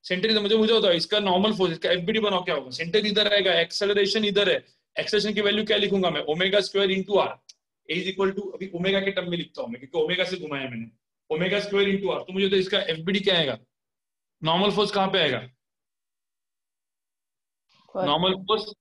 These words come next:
Speaker 1: towards center, एमजी कहाँ पे आएगा? नीचे।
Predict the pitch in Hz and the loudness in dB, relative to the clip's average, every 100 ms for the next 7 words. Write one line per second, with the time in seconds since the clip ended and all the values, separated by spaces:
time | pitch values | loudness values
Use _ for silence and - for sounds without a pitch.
0 | _ 180 196 196 190 185 180 151 117 - | _ 0 2 2 0 0 0 -2 -2 -12
1 | _ _ - 160 214 214 196 196 170 131 | _ _ -8 -4 -2 0 0 0 0 -2
2 | 110 - _ _ _ _ _ _ _ _ | -8 -16 _ _ _ _ _ _ _ _
3 | _ _ _ _ 160 175 175 175 - - | _ _ _ _ -4 -2 0 -2 -2 -12